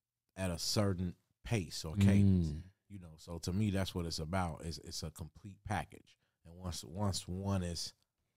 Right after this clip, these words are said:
Speaker 1: over the other one, then you, you're not really doing it the right way.
Speaker 2: But when did you start to master that? Like, what,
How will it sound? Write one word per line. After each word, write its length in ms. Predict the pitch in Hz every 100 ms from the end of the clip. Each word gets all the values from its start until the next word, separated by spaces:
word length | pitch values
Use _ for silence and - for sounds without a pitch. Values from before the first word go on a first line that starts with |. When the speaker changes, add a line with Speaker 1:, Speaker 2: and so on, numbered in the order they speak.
| _ _ _
Speaker 1:
over 300 | 101 104 92
the 120 | 82 82
other 220 | 104 95
one, 200 | 87 85
then 220 | 82 85
you, 140 | 87 87
you're 220 | 76 85
not 200 | 85 82
really 200 | 80 80
doing 280 | 76 92 82
it 120 | 78
the 60 | -
right 80 | 76
way. 60 | - - - -
Speaker 2:
But 80 |
when 160 | 135 196
did 120 | 196
you 60 | 180
start 240 | - 151
to 80 | 135
master 500 | 120 120 120 - 107
that? 220 | 104 98
Like, 180 | 98 101
what, 120 | 117